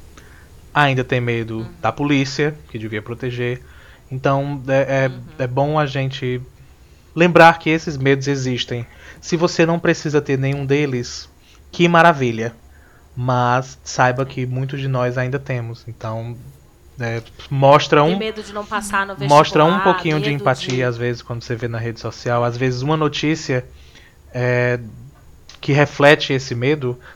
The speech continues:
Speaker 1: Nós tivemos aqui muito recentemente, e nós estamos numa região, é, é, que ataca bastante mulheres e pessoas L G B T. Então,
Speaker 2: Hum.
Speaker 1: às vezes, uma notícia espalha esse medo numa comunidade inteira.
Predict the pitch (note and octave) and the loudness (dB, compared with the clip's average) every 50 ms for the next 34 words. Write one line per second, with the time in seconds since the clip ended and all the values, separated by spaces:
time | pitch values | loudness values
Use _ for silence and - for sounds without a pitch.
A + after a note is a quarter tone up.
0 | - - C#3+ D3 C#3+ - D3+ C3+ D3 D3+ D#3 D3+ C3+ C#3+ C3+ C#3 - - C#3 C3+ | -2 0 0 0 0 0 2 4 4 4 4 2 0 -2 -2 -2 -4 -4 -2 -2
1 | C3+ C3 A#2+ B2 C3 C#3 C3+ C#3+ C3 C3+ - C3+ C3 - C3 B2 A#2+ A#2+ A#2+ - | -2 -4 -6 -6 -6 -6 -6 -6 -6 -6 -6 -8 -8 -6 -6 -6 -6 -8 -8 -12
2 | - - - - - - C3+ C#3 D3 D#3+ F3+ E3 D#3+ - - D3+ C#3 C3+ B2+ B2+ | -14 -16 -18 -12 -6 -4 0 4 4 4 4 4 0 -2 -2 -2 -2 -2 -2 -4
3 | B2+ A#2+ A#2+ B2 A2+ A#2 A#2 A#2 A2 A2 A2 A2 - - _ _ - - - - | -4 -4 -4 -4 -4 -4 -4 -6 -6 -6 -8 -12 -16 -20 _ _ -20 -20 -20 -20
4 | - _ - - - A#2+ B2 A#2+ A#2+ B2+ A2+ A#2+ A#2 A#2+ A#2 A2+ - - - - | -20 _ -18 -10 -6 -4 -2 -2 -2 -2 -4 -4 -4 -4 -6 -8 -10 -14 -20 -20
5 | - - - - - C3 B2 B2 - - C3 B2+ B2 - B2+ A#2+ B2 A#2+ - - | -20 -20 -12 -4 -2 0 0 0 2 2 2 2 2 2 0 0 0 0 -2 -4
6 | B2 A#2+ A#2 - B2 A#2+ A#2+ A#2 A#2+ A#2+ A#2+ A#2+ A#2+ A#2 A2+ A2 - A2 A2 - | -8 -8 -8 -8 -10 -8 -6 -4 -2 -2 -2 -2 -4 -6 -8 -8 -10 -10 -10 -10
7 | A#2+ - - - A#2 A2 A#2 A#2 A2+ A2 A#2+ A2+ A#2 A2+ - - G#2+ A2 A2+ - | -10 -10 -8 -8 -8 -6 -6 -6 -6 -8 -10 -8 -10 -10 -10 -8 -8 -8 -8 -10
8 | - - - - - - - - - - A2+ A#2 - - A#2 A2+ A#2 A#2 A#2 A#2 | -14 -20 -20 -20 -20 -20 -20 -20 -16 -14 -14 -12 -8 -6 -6 -6 -6 -6 -6 -8
9 | B2 - - - - - - - - - - - - - - - - C#3+ C3+ B2 | -10 -12 -14 -20 -20 -20 -20 -20 -20 -20 -20 -20 -20 -20 -16 -6 -2 -2 -2 2
10 | A#2+ C#3+ C#3+ C3 C3+ C3 C3 C#3+ D3+ D#3+ D#3+ D#3+ D3 C3+ - - C#3 C#3+ D#3 D#3 | 2 2 2 2 2 -2 -4 -2 -2 -2 -2 -2 -2 -4 -4 -4 -4 -4 -4 -4
11 | - - C3 A#2+ A#2+ - - - - - _ _ - B2 A#2+ - - - C#3 B2+ | -4 -4 -4 -4 -4 -6 -12 -20 -20 -20 _ _ -10 -10 -10 -10 -4 0 2 2
12 | C3 B2+ C3+ C3+ C3+ C3+ - - B2+ A#2+ B2+ C3 C3+ C3 C3 B2+ B2 A2+ - - | 2 2 2 0 -2 -2 -4 -8 -6 -2 -2 -2 -2 -2 -4 -6 -6 -8 -10 -16
13 | - - - B2+ C3 C3 B2+ C3 - C3 B2 B2 B2 B2 A#2+ C3 B2 B2+ B2+ D3+ | -20 -12 -8 -6 -4 -4 -4 -4 -4 -6 -4 -4 -4 -2 0 2 0 0 -2 -6
14 | D3+ D3+ C#3+ B2 B2 A#2+ A#2 A#2 | -6 -2 -2 0 0 0 -2 -4